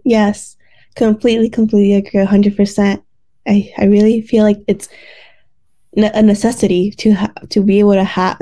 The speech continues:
to ha-, to get access to dental care,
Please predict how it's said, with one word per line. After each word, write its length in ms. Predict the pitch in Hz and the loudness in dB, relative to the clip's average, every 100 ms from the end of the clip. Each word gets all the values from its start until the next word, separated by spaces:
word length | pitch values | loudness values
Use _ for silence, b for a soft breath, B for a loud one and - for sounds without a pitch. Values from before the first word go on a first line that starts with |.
| 214 | -4
to 200 | 202 196 | 0 0
ha-, 300 | - - - _ | -2 -12 -14 _
to 180 | - 202 | -4 -2
get 280 | 202 202 - | 0 -2 -2
access 600 | 180 214 - 185 175 - | -4 -4 -4 -2 -2 -6
to 380 | - 190 185 190 b b b - | -4 -2 -2 -6 b b b -4
dental 280 | 220 220 | 0 0
care, 580 | 214 - 202 190 190 196 | 0 0 0 0 0 -2